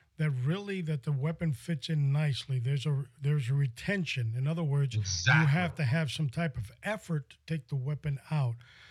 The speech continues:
Speaker 1: because God forbid you get into a fisticuffs, you might have a
Speaker 2: Exactly.
Speaker 1: gun on the floor now, and
Speaker 2: Yes,
Speaker 1: that's not
Speaker 2: right.
Speaker 1: good.
Speaker 2: And I'm a wholehearted, uh, believer in training, training, training. So that's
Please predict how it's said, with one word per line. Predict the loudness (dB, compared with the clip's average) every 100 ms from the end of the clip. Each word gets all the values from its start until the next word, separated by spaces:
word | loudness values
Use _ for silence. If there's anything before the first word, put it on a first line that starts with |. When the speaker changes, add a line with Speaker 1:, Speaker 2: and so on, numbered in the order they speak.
| -20 _
Speaker 1:
because | -12 -2 -2 -2 -4
God | -2 -2
forbid | -2 -6 -4 -4 -4
you |
get | -2 0
into | 0 -2 -2 0
a | 0
fisticuffs, | -2 -6 -4 -2 -2 0 0 0 -4 -10 _ _ _ -10
you | -2
might | 0 2
have | 4 4 2
a |
Speaker 2:
Exactly. | 0 0
Speaker 1:
gun | 0
on | 0 -2
the | -2
floor | -4 -4 -2
now, | 0 0 -2 -8 _ _ -20 _ _ _
and | -2
Speaker 2:
Yes, | 2 2
Speaker 1:
that's | 4
not | 4
Speaker 2:
right. | 4 2
Speaker 1:
good. | 0 -2 -4 -12 _ _ _ _ _ _ _
Speaker 2:
And | 2 4 2 0 -2 0
I'm | 2 2
a | -2
wholehearted, | 0 0 0 -2 0 0 -2 -6 -4
uh, | 0 2
believer | 0 0 0 0 0
in | 0
training, | 2 2 0 -2
training, | 0 2 2
training. | 2 2 2 0
So | 0 2 2 -2 -10 -12 -12 -2
that's | 4 4 2